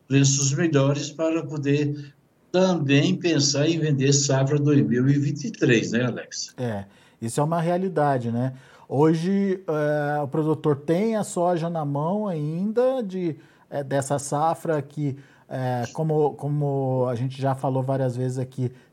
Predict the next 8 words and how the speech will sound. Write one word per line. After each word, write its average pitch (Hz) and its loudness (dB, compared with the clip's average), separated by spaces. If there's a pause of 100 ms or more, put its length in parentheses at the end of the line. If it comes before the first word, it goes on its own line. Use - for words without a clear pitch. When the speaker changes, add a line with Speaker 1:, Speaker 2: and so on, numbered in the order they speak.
Speaker 2:
teve 143 0
um 151 0
problema 151 0
de, 127 -2 (280)
de 123 -4 (140)
perda 180 4
muito 151 -2
significativa. 147 -2